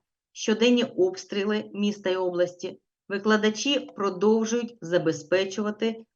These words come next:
безперервність навчального процесу. Наші викладачі також знаходять у собі сили підтримувати студентів,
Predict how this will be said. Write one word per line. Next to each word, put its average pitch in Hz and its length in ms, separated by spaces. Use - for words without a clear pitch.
безперервність 180 880
навчального 151 540
процесу. 147 540
Наші 240 220
викладачі 220 560
також 214 640
знаходять 190 800
у 175 80
собі 180 280
сили 220 560
підтримувати 185 800
студентів, 180 640